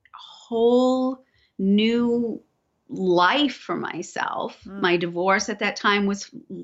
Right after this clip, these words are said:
Speaker 1: fi-, had been final for several months. I had moved again.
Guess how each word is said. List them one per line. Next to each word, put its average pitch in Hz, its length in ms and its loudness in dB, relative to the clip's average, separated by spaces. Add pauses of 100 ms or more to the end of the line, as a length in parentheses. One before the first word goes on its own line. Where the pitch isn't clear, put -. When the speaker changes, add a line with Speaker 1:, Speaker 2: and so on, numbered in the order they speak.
(140)
Speaker 1:
fi-, 202 200 4
had 190 200 -4
been 185 160 -4
final 175 320 0
for 202 140 -10
several 202 380 -4
months. 180 560 0 (380)
I 170 100 0
had 170 160 -4
moved 185 460 -2
again. 180 640 0